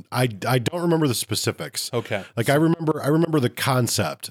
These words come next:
Speaker 1: I remember that you, you, you were definitely, there was something that separated you from, that's why I thought mute or deaf, but, uh, memories are shit. Um, and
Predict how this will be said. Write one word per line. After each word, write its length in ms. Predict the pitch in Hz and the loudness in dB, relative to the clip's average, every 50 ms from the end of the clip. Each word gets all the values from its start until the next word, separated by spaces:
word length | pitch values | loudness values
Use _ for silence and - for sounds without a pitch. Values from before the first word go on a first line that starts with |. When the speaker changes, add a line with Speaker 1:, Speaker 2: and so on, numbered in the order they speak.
| - | -6
Speaker 1:
I 80 | - 117 | -2 2
remember 480 | 131 135 135 143 147 147 147 135 113 - | 2 4 4 4 4 2 2 0 0 -2
that 340 | 117 110 123 117 110 90 120 | 0 2 2 2 2 0 -2
you, 260 | 120 120 120 120 - - | 0 2 2 2 0 -2
you, 400 | 120 117 120 120 117 113 117 - | 0 2 4 4 4 4 2 0
you 120 | 123 131 123 | 0 2 2
were 100 | 123 117 | 2 2
definitely, 460 | 113 - 156 151 156 156 143 139 135 | 2 0 0 2 2 2 4 4 4
there 100 | 123 127 | 4 4
was 140 | 113 110 - | 4 4 4
something 300 | - 170 165 147 165 143 | 4 2 4 2 2 4
that 140 | 131 127 - - | 4 2 2 0
separated 680 | - - - 131 127 - 147 139 143 135 131 139 123 | -2 0 0 0 2 2 4 4 4 4 2 0 2
you 300 | 123 135 139 143 143 135 - - - - - - _ _ _ _ _ _ - | 2 4 4 4 4 2 -2 -8 -20 -20 -20 -20 _ _ _ _ _ _ -20
from, 500 | - - - 127 120 117 113 110 110 107 | -10 -4 -2 0 2 2 4 4 2 2
that's 160 | 110 117 - | 2 0 0
why 80 | - | -2
I 40 | 110 | -2
thought 260 | - - 117 104 101 95 | 0 2 2 2 2 2
mute 280 | 104 101 101 104 104 98 | 2 4 4 4 4 4
or 80 | 98 | 2
deaf, 420 | 87 80 95 92 90 90 - - - | 2 2 2 2 2 2 0 -4 -6
but, 180 | - 87 85 - _ - 101 | -4 -4 -4 -4 _ -6 -4
uh, 120 | 92 80 - _ _ _ _ _ _ _ - | -4 -4 -6 _ _ _ _ _ _ _ -4
memories 380 | 98 98 90 87 85 78 76 71 | -2 -2 0 0 -2 -2 -2 -4
are 60 | 76 | -4
shit. 380 | - - - - 85 78 71 - _ _ _ - | -4 -2 -2 -2 -2 -4 -6 -10 _ _ _ -12
Um, 420 | 98 101 95 92 90 85 82 80 - _ _ - - - - - - - _ _ | -6 -4 -2 0 0 -2 -4 -6 -10 _ _ -20 -20 -20 -20 -20 -20 -20 _ _
and 420 | - 113 113 107 107 104 101 101 | -4 0 2 4 4 4 4 2